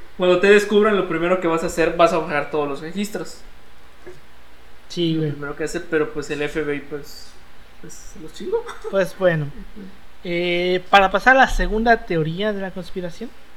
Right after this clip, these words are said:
Speaker 2: vamos a hablar sobre una teoría que no conocía,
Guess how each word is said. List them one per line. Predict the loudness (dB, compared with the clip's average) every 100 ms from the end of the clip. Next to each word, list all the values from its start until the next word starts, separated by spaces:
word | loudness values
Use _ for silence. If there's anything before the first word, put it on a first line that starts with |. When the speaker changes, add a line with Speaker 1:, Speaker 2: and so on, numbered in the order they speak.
| -12 0
Speaker 2:
vamos | 2
a | 2
hablar | 0 2 2 0
sobre | -4 0
una | 0 0
teoría | 0 2 2
que | -2 -4 -6 -12 -14 -12 -12 -12 -14 -12 -8
no | -2 6 4 6
conocía, | 4 4 0 0 0 0